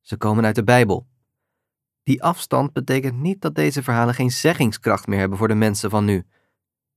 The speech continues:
Integendeel, veel van de personages hadden net zo goed onze buurvrouw, onze vriend, onze vader kunnen zijn.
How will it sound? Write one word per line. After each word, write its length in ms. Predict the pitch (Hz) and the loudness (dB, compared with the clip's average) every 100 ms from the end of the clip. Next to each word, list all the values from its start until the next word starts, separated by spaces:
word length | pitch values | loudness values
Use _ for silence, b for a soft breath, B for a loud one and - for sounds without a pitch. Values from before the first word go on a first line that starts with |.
| - | -6
Integendeel, 720 | 127 143 160 139 113 120 127 | -2 2 2 2 2 2 2
veel 340 | - 165 165 | 0 2 2
van 140 | 151 151 | 4 2
de 120 | 131 | 2
personages 680 | 135 - 131 120 123 127 | -2 0 2 4 2 0
hadden 260 | 123 120 120 | 0 2 2
net 160 | 143 139 | 2 0
zo 120 | 131 | -2
goed 280 | 127 123 - | 0 0 0
onze 280 | 131 123 | -4 -2
buurvrouw, 640 | 117 151 160 143 131 127 123 b b | 2 4 4 4 4 2 -2 b b
onze 280 | b 156 143 | b 0 0
vriend, 360 | 131 135 123 123 | 2 2 2 0
onze 280 | 113 110 98 | -4 -2 2
vader 360 | 110 107 92 | 4 4 2
kunnen 240 | - 101 95 | 0 0 2
zijn. 280 | 98 87 | 0 0